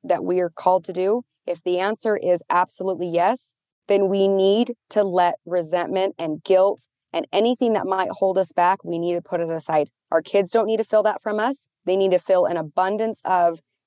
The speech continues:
"We're here, we love you, we're gonna support you, and we show up for you." And our kids do feel that.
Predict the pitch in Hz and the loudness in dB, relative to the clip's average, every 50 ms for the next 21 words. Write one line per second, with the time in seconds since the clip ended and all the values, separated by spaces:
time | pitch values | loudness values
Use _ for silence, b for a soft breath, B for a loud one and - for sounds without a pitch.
0 | _ _ - 165 185 208 233 254 233 - 240 220 214 220 240 277 277 - _ _ | _ _ -2 2 2 4 2 2 0 -2 0 0 2 4 2 2 0 -2 _ _
1 | _ - 175 175 165 170 165 190 202 214 202 220 233 240 254 269 277 _ _ _ | _ -8 -6 -4 -4 0 0 2 2 2 0 -2 -2 0 -2 -2 -4 _ _ _
2 | - - 180 170 185 175 170 - - 180 - - 214 214 - - - 247 240 247 | -6 -6 -2 -2 -2 -2 -2 -4 -8 -8 0 0 0 0 0 -2 -2 -2 0 0
3 | - - - 180 170 165 - - - 202 202 - - - _ - 185 175 170 160 | 0 -2 -2 -2 -2 -4 -4 0 2 4 4 4 2 0 _ -4 -2 -2 0 -2
4 | - - _ _ _ _ _ _ - 180 175 175 175 165 - 185 180 160 - - | -2 -4 _ _ _ _ _ _ -4 -2 0 0 0 0 -2 -4 -4 -4 -4 -6
5 | 165 160 - - 156 143 147 139 - | -6 -4 -4 -2 0 2 0 0 0